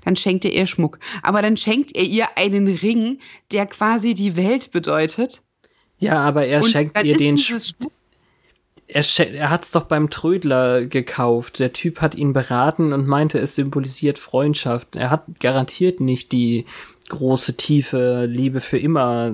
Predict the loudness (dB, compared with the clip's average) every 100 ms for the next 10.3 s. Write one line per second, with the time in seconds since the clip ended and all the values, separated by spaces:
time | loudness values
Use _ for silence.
0 | -4 -4 -2 0 0 -2 -6 -6 -4 -4
1 | -8 -8 -8 -8 -16 -20 _ -10 -2 0
2 | 0 0 -2 2 2 0 -6 _ _ _
3 | _ _ -4 -4 -2 -6 -6 -4 -4 -2
4 | 0 2 2 0 0 -12 -10 -2 -2 -4
5 | 0 0 2 0 -4 -12 -8 -4 -2 -2
6 | -2 -2 -2 -2 2 2 2 0 2 2
7 | 0 -2 -6 -6 -4 0 2 0 -6 -4
8 | -4 -6 -16 _ -2 0 0 0 -4 -8
9 | 0 2 2 0 -4 0 2 2 0 0
10 | 2 0